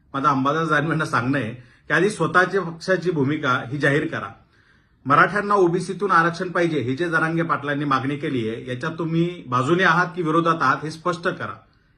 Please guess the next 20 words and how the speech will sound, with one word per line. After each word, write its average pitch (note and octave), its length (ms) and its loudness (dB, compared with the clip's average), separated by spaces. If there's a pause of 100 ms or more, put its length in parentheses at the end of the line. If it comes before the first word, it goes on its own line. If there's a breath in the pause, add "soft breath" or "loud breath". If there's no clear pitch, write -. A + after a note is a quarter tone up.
(180)
उद्धव C3+ 220 4
ठाकरे E3+ 300 0
म्हणतात D#3+ 380 -2
की F3 60 -2
वर D#3 200 0
जाऊन E3 260 0
कोटा D#3+ 240 0
वाढवून C#3 280 0
आणा. G#2 220 -4 (380 soft breath)
मग E3 100 -8
कोटा D3+ 240 0
वाढवून F3 240 0
आणा F3 200 0
याचा E3+ 260 0
अर्थ E3 120 -2
तुम्हाला E3 340 -4
ओबीसीतून E3 560 -2
मराठ्यांना C#3+ 420 -2
आरक्षण C3+ 400 -4
द्यायचंय, A2+ 320 -6